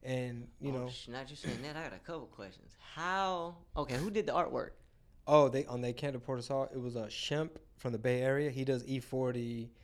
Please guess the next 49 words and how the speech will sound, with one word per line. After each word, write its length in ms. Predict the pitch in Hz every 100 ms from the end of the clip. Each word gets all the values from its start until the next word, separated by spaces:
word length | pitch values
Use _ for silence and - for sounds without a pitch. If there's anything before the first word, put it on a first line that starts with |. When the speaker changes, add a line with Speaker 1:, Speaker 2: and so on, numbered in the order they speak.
| -
Speaker 2:
Oh, 180 | 104 -
Speaker 1:
a 120 | - 117
Speaker 2:
tight. 20 |
Speaker 1:
lot 380 | 117 131 135 131
of, 80 |
like, 180 | 123 113 - - - - - 127
Mister 340 | 127 127 123
Fab 680 | - - 123 123 120 117 113
and 100 | 107
Keep 120 | -
Speaker 2:
That 180 | 131 139
Speaker 1:
It 20 |
Simple. 200 | 131 127
Speaker 2:
artwork 240 | 117 113 110
is 80 | -
classic 360 | - 104 92
artwork. 420 | 104 87 - 52 - -
I 80 | 113
think 200 | 131 110 -
Speaker 1:
He 120 | 127
Speaker 2:
people, 100 | 117
Speaker 1:
went 120 | 117
Speaker 2:
if 40 | 107
Speaker 1:
in. 60 |
Speaker 2:
you 80 | 131
in 100 | 120
Texas, 420 | - 117 - 101
you're 60 | 113
gonna 140 | 104
remember 240 | 104 104 95
that 160 | 95
forever. 380 | - - - 50
Speaker 1:
Oh, 40 | -
Speaker 2:
That 180 | 117 113
Speaker 1:
he 80 | 127
went 120 | 127
in. 40 | 117
Speaker 2:
picture 360 | 123 117 120 - - - -
is 420 | 107 95 - - - - -
legendary. 640 | 101 104 - - - - -
Speaker 1:
He 140 | 120
did. 100 | 117
Speaker 2:
Okay, 360 | 123 - 117 107
Speaker 1:
Uh-huh. 100 | 95 117 127 110
Speaker 2:
w-, 200 | - - - -
h-, 220 | 117 - -
um, 540 | 131 127 120 110 101 -
how 380 | - - 156 165
long 680 | 139 143 147 131 120 110